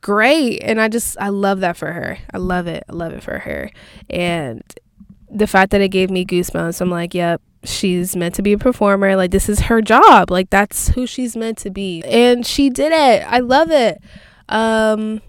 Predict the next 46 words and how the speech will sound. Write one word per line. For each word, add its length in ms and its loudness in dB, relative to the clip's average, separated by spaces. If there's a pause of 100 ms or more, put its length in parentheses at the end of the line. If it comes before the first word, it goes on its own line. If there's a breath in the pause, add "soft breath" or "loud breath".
(100)
and 140 -2
then 160 2
she 260 -2
also 360 2
said, 400 2
"I 120 2
felt 220 2
this 140 -2
power 360 2
I 100 2
didn't 240 -2
know 180 0
I 120 0
would 160 -2
feel. 240 -4
I 180 -2
felt 220 -4
so 180 -6
proud." 540 -6 (140 loud breath)
She 180 2
also 260 6
said 300 0
that 220 4
after 280 0
the 100 -4
Super 300 -2
Bowl 180 0
performance, 760 -6
and 360 -4 (320 loud breath)
that 400 2
definitely, 520 -2
I 160 0
could 160 0
just, 340 0
I 120 -6
could 200 -6
see 460 2
how 340 0
she 240 -6
could 140 -8
be 100 -8
proud 520 0
after 280 -6
that 160 -4
moment, 320 -6
because 480 -4